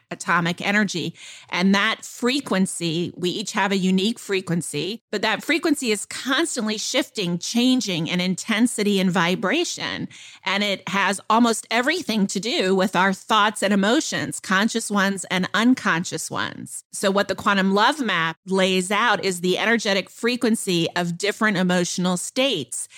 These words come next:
and how we, and it helps you figure out how you move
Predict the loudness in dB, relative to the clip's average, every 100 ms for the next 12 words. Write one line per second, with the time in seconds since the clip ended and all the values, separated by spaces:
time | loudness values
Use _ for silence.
0 | -12 -2 0 0 2 4 6 4 4 2
1 | -2 -2 0 -2 -2 -4 -2 0 2 4
2 | 2 0 -2 0 2 2 4 4 4 4
3 | 4 4 2 0